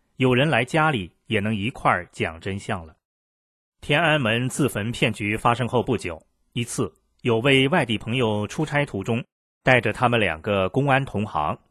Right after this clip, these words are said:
都是科处级领导，到家里做客。针对骗局，我讲真相，播放录像，老伴在一边配合。当时社会上搞得空气非常紧张，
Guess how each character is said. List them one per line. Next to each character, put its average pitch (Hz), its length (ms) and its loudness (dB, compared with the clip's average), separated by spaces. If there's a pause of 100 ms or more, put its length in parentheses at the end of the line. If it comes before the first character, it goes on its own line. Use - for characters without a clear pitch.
都 107 120 0
是 87 420 -4
科 139 300 0
处 175 280 -4
级 - 180 -6
领 90 160 -6
导， 71 260 -6 (300)
到 92 240 -4
家 104 160 -2
里 95 100 -6
做 101 180 -4
客。 - 220 -4 (380)
针 139 160 4
对 127 160 2
骗 113 240 0
局， 101 340 -6 (120)
我 101 280 -2
讲 87 240 -6
真 131 200 -2
相， 113 220 -4 (300)
播 107 160 0
放 92 260 0
录 110 180 -4
像， 127 280 -4 (360)
老 113 160 4
伴 139 200 4
在 127 280 4
一 170 120 -4
边 127 160 0
配 120 200 -2
合。 85 260 -12 (480)
当 160 160 4
时 131 260 0
社 - 220 4
会 147 140 2
上 117 280 0
搞 107 160 2
得 104 100 -2
空 165 200 -2
气 113 320 -2
非 151 180 -2
常 110 200 -2
紧 87 220 -8
张， 95 220 -6